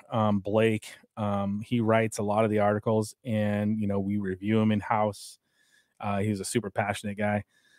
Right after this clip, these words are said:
Michael is jack of all trades. He's all over the place, helping with a lot of things. Um, I use the community, right? Um, you know, Faz, he's helping out with, you know, a lot of different things when you talk about his,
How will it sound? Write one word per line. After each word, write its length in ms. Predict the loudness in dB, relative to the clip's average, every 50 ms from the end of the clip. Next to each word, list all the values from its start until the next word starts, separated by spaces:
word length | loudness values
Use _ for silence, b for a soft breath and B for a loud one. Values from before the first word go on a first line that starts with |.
| _ _ _ 6
Michael 600 | 8 10 10 10 10 8 8 8 8 8 8 6
is 580 | 4 4 4 4 6 6 6 6 4 2 -2 -8 -4
jack 280 | -2 2 2 2 0
of 100 | 0 2
all 120 | 2 2 2
trades. 420 | 2 4 6 8 8 8 6 4
He's 140 | 2 4 4
all 140 | 6 6 6
over 140 | 4 4 2
the 80 | 0
place, 300 | 2 2 2 2 2 2
helping 260 | 4 2 4 4 4
with 140 | 2 2 4
a 40 | 4
lot 180 | 4 4 2 2
of 60 | 2
things. 500 | 2 4 4 6 6 4 2 -2 -8 -18 _ _ _ -2
Um, 280 | 0 2 4 4 4 4
I 80 | 4
use 480 | 4 6 6 8 8 8 8 6 4 2
the 100 | 0 0
community, 560 | 6 8 10 10 10 10 8 6 4 0 0
right? 340 | 0 0 2 2 0 0 -2 _ -4
Um, 480 | -2 0 2 2 2 0 0 -2 -4 -10 _ _ _ _
you 120 | -8 -6 -6
know, 220 | -6 -6 -8 -10 -12 _ _ _ _ -2 0
Faz, 520 | 2 6 6 6 6 6 4 0 -4 -10 -12
he's 240 | -10 -8 -8 -6 -4
helping 300 | -2 -2 0 2 4 4
out 160 | 4 4 6
with, 200 | 6 4 4 4 0 _ _ _ _
you 100 | -4 -2
know, 180 | 0 0 0 -2 -4 _ _ _ _ _ _ _
a 80 | -2 2
lot 240 | 6 8 10 10 8
of 60 | 8
different 240 | 6 4 6 6 8
things 220 | 8 6 6 6
when 100 | 6 4
you 80 | 4 6
talk 220 | 6 6 4 6
about 260 | 6 4 4 4 4
his, 320 | 2 2 2 2 2 -2